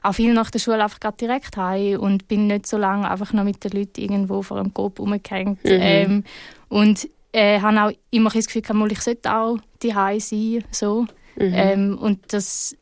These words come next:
Speaker 1: ja, hat dann schon irgendwie
Speaker 2: Also schon ein grosses Verantwortungsbewusstsein, sechste Klasse. Finde ich jetzt, bist du ja doch noch eine Kleine gsi, oder?
Speaker 1: Ja.
Speaker 2: Und hast das mega schon übernommen, oder?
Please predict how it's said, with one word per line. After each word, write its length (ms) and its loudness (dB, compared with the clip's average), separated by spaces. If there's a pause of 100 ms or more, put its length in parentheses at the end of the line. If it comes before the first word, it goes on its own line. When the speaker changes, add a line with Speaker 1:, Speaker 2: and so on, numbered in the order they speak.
Speaker 1:
ja, 240 2 (240)
hat 220 -4
dann 120 0
schon 180 -2
irgendwie 560 0 (380)
Speaker 2:
Also 200 0
schon 160 2
ein 120 0
grosses 400 0
Verantwortungsbewusstsein, 1120 2
sechste 440 0
Klasse. 400 2
Finde 200 2
ich 80 -4
jetzt, 240 -4
bist 160 -2
du 40 4
ja 40 -2
doch 180 0
noch 100 2
eine 80 2
Kleine 360 4
gsi, 300 2
oder? 220 0 (100)
Speaker 1:
Ja. 480 6
Speaker 2:
Und 120 6
hast 260 0
das 300 -2
mega 340 2
schon 160 2
übernommen, 560 2
oder? 280 2